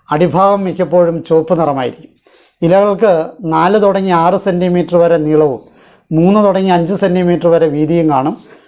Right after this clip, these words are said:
ഒരു ചെടിയിൽ തന്നെ പല വലിപ്പത്തിലുള്ള ഇലകൾ, ആ, ഉണ്ടാകാറുണ്ട്.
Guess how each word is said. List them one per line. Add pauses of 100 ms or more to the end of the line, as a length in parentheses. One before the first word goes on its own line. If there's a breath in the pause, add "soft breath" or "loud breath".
(220 loud breath)
ഒരു
ചെടിയിൽ
തന്നെ (100)
പല
വലിപ്പത്തിലുള്ള
ഇലകൾ, (440 soft breath)
ആ,
ഉണ്ടാകാറുണ്ട്.